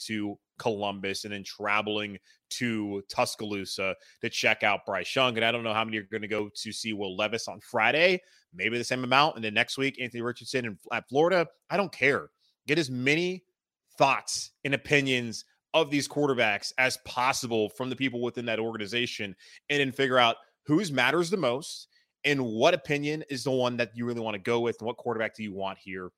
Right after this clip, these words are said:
in Carolina. So I don't have a problem with an eleven, twelve person brain trust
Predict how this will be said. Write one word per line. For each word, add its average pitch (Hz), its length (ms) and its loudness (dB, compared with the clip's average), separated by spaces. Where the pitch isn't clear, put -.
in 117 80 -12
Carolina. 117 420 2
So 143 100 -2
I 175 60 6
don't 196 100 2
have 123 140 2
a 101 60 -4
problem 110 420 4
with 104 160 -6
an 101 100 -8
eleven, 98 540 -4
twelve 101 400 -6
person 113 400 -6
brain 104 340 -2
trust 92 420 -8